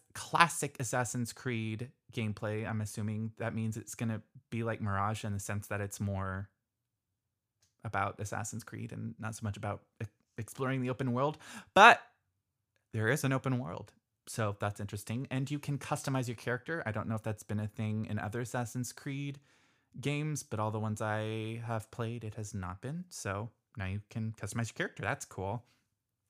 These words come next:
Then we got codename Red. This is their next flagship title. So Jade is mobile. I guess it's a spin-off is how they're thinking of it as.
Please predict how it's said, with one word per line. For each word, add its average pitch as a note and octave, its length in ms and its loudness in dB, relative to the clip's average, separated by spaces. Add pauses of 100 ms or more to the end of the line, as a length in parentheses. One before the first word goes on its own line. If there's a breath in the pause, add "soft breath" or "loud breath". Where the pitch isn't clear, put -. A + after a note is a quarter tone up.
(460 loud breath)
Then G3+ 180 8
we F3 140 4
got C3 360 10 (1700 soft breath)
codename C3+ 480 6
Red. G2 340 -2 (200)
This D3+ 260 0
is E3+ 80 -4
their E3 140 4
next - 500 0
flagship F3 720 10
title. G2 380 -2
So G#2+ 640 2 (240)
Jade C#3+ 440 4
is A#2+ 380 0 (460)
mobile. C3 640 2
I A2 80 2
guess A#2 400 -4
it's A#2+ 160 -4
a C#3+ 60 0
spin-off D3+ 640 0
is C3+ 180 -6 (360)
how - 160 -4
they're C#3+ 300 -2 (300)
thinking D#3 300 -2
of D3+ 100 2
it D#3+ 80 2
as. D#3+ 320 2